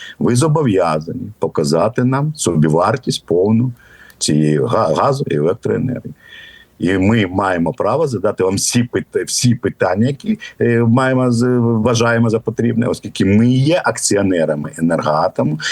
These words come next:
і ми є акціонерами нак "Нафтогаз". Оце просте запитання. Я ще раз, я, я поки не кажу, не задаю питання, чому нак "Нафтогаз" свій газ за ціною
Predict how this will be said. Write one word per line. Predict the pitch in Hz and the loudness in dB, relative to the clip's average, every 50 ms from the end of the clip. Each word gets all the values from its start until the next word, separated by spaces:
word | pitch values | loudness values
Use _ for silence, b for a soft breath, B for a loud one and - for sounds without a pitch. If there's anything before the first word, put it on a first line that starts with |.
| B B B | B B B
і | - 82 80 | 0 2 4
ми | 80 85 92 101 | 4 2 4 4
є | 110 123 139 - | 4 4 2 2
акціонерами | - 92 - - - 80 78 80 87 104 120 120 117 107 | 0 -2 -2 0 2 2 4 4 2 2 2 2 2 2
нак | 87 85 90 - - | 2 0 -2 -2 -2
"Нафтогаз". | - 98 - - - 85 - 69 71 - - - - B B B B B | -4 -4 -2 -4 -4 -2 -2 -2 -4 -4 -6 -8 -14 B B B B B
Оце | - - - - - 151 | -8 -6 -2 -2 -2 -2
просте | - - 170 - - - 165 | -2 -2 -4 -2 -2 0 2
запитання. | 156 156 156 - 156 - - 135 123 117 123 123 - - _ _ B B B B B B B B B - - | 2 0 0 -2 -2 -2 0 0 2 2 0 -2 -2 -6 _ _ B B B B B B B B B -8 -2
Я | - 76 101 113 107 | 0 2 2 2 2
ще | - - - 123 | 2 2 2 2
раз, | 107 90 85 - | 2 0 0 2
я, | 104 110 110 | 2 2 4
я | 90 98 104 | 2 2 0
поки | - - 147 - - 156 | 0 -2 -2 0 0 0
не | 160 160 | 0 0
кажу, | 156 - 160 143 120 85 82 80 76 B B B B - | 0 -2 -2 -2 -2 -2 -4 -4 -6 B B B B -2
не | 98 90 | -2 0
задаю | 92 104 98 107 113 135 139 | 0 0 0 2 2 2 0
питання, | 127 - - - - 80 80 78 76 76 | 0 0 -2 0 -2 0 2 2 2 0
чому | 76 - - 107 117 117 101 90 | 0 0 2 4 4 4 4 4
нак | 90 101 101 - - - | 2 2 0 0 0 -2
"Нафтогаз" | 98 80 - - - 95 80 92 87 80 76 73 - b b b b b b b b b | -2 -2 -2 -2 -4 -2 0 0 0 0 0 -2 -6 b b b b b b b b b
свій | - - - 98 104 101 92 | -6 -2 0 2 2 2 2
газ | 85 95 95 87 85 80 - - | 2 2 2 0 0 -4 -6 -8
за | 78 71 95 | -4 -4 -4
ціною | - - - 92 95 92 87 85 82 78 78 76 | -4 -2 -2 0 0 0 2 0 0 0 0 -2